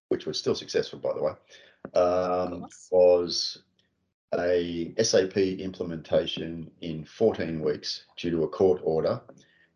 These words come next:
Speaker 1: during a hostile takeover.
Speaker 2: Sounds like fun. <laughs>
Speaker 1: Oh, fabulous. It was fabulous.
Speaker 2: Gosh.
Speaker 1: Second day
Speaker 2: How
Speaker 1: in, I
Speaker 2: many
Speaker 1: got
Speaker 2: all-nighters?
Speaker 1: accused in, uh, second day in, I got accused of industrial espionage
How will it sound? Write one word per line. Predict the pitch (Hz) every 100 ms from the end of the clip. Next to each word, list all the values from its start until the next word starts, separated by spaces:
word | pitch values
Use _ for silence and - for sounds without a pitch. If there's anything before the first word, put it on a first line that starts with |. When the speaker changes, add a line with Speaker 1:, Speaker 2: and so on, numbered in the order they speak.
| _
Speaker 1:
during | 107 113 120
a |
hostile | 107 113 - 104 98
takeover. | 101 90 76 - - _ _ _ _ _ _ _ _ _ _ _ _ _ - 427
Speaker 2:
Sounds | 605 440
like | 190 160
fun. | - 175 247 480
<laughs> | - - - - -
Speaker 1:
Oh, | 117 110 110 - _
fabulous. | 78 82 82 73 - - _ _ _ -
It | 90
was | 95
fabulous. | - 85 - -
Speaker 2:
Gosh. | -
Speaker 1:
Second | 110 110 101
day | 92 90
Speaker 2:
How |
Speaker 1:
in, | 90
I |
Speaker 2:
many | 85
Speaker 1:
got | -
Speaker 2:
all-nighters? | - 226 254 - 175
Speaker 1:
accused | -
in, | 175 - _ _ _ _ _ _ -
uh, | 95
second | 131 117 101
day | 95
in, | 95
I | 92
got | 90
accused | 87 104 95 92
of | 85
industrial | 85 107 - 78 80
espionage | 78 80 73 71 -